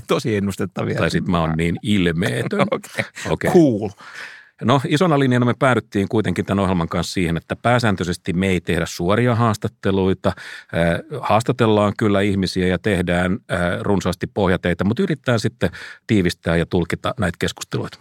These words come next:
Speaker 1: Juu, mehän järjestettiin sellainen kehitysseminaari, jossa <laughs> oli paikalla
Speaker 2: Kyllä.
Speaker 1: <laughs> kaksi henkilöä, minä ja sinä.
Speaker 2: Joo. Meillä on matkan varrella ollut melko laaja kattaus teemoja. Mehän on esitelty erilaisia taloustieteen virtauksia, tyyppiä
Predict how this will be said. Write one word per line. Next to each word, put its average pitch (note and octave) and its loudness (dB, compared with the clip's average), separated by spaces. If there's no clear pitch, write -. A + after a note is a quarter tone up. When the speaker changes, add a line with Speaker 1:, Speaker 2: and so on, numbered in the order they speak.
Speaker 1:
Juu, D#3 6
mehän D3+ 4
järjestettiin C3 0
sellainen A2 0
kehitysseminaari, G2+ 0
jossa A2 -2
<laughs> - -12
oli A#2+ 0
paikalla A2 2
Speaker 2:
Kyllä. F#2+ 2
Speaker 1:
<laughs> C#3 0
kaksi B2+ 0
henkilöä, A2 4
minä C#3 2
ja A#2+ 0
sinä. - -4
Speaker 2:
Joo. G#2 0
Meillä C3+ 6
on C3 2
matkan B2 2
varrella A2 4
ollut A2 4
melko A#2 2
laaja A2 4
kattaus - -4
teemoja. A2 2
Mehän G#2+ 2
on G2+ 0
esitelty F#2+ 0
erilaisia F2+ 0
taloustieteen F#2 -2
virtauksia, F#2+ 0
tyyppiä F2+ -4